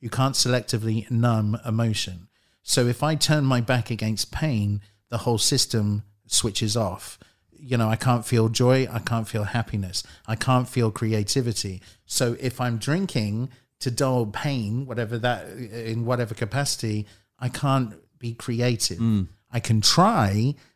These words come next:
Speaker 1: but it becomes forced, it becomes predictable, it becomes staid, it becomes,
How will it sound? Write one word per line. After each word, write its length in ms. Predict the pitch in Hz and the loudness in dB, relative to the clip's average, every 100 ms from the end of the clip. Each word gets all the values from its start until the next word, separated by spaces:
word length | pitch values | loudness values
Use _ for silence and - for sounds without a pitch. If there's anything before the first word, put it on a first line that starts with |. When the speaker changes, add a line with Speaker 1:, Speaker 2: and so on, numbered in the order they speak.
| _ | _
Speaker 1:
but 160 | 127 120 | -2 -2
it 80 | |
becomes 420 | 117 120 127 113 - | -2 0 2 4 2
forced, 540 | - 139 139 143 - | 4 6 6 4 0
it 140 | 101 | -4
becomes 420 | 113 107 123 113 - | -6 -2 0 0 0
predictable, 720 | 117 107 139 - 139 151 143 | 0 0 0 0 0 0 0
it 120 | 117 | -4
becomes 380 | - 113 104 - | -6 -4 -2 -2
staid, 520 | - 127 127 131 131 - _ - | 0 0 0 -2 -6 -16 _ -14
it 140 | 110 | -10
becomes, 600 | 120 - 123 120 117 - | -6 -2 0 2 0 -2